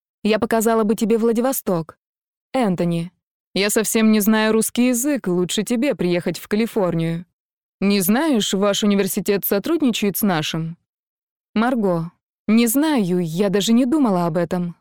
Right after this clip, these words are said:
Планировала побывать в Японии. Калифорния — это так далеко. Энтони.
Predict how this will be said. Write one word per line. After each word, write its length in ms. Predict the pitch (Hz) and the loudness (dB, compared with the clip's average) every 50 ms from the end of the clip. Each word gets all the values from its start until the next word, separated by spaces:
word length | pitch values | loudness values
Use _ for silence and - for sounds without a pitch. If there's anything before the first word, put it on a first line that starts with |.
| _ | _
Планировала 580 | - 190 202 208 220 254 285 277 226 220 214 208 | -4 -2 0 2 2 2 2 2 0 0 0 -2
побывать 480 | - - 220 202 214 214 226 220 208 - | -2 -2 0 0 2 2 2 0 0 -2
в 40 | 240 | -2
Японии. 680 | 240 277 - - 240 208 180 170 170 170 165 165 165 - _ _ | -2 -2 -2 0 0 0 0 0 -2 -2 -4 -6 -8 -10 _ _
Калифорния — 840 | - 220 190 185 202 165 - 214 247 277 285 247 226 196 190 180 175 | -4 -2 0 0 0 -2 -2 -2 0 0 2 2 2 2 2 0 -2
это 200 | 170 - 220 196 | -2 -4 -4 -6
так 280 | - - 202 185 165 160 | -4 -4 -4 -4 -2 -2
далеко. 540 | 185 190 190 190 - - - - 277 269 - _ _ _ _ _ _ _ _ _ _ _ _ _ _ _ _ _ _ _ _ _ _ | 0 0 0 -2 0 -2 -2 0 -2 -2 -6 _ _ _ _ _ _ _ _ _ _ _ _ _ _ _ _ _ _ _ _ _ _
Энтони. 600 | - 277 269 214 170 - 180 175 175 170 170 170 | -2 0 0 0 0 0 0 0 0 -2 -4 -6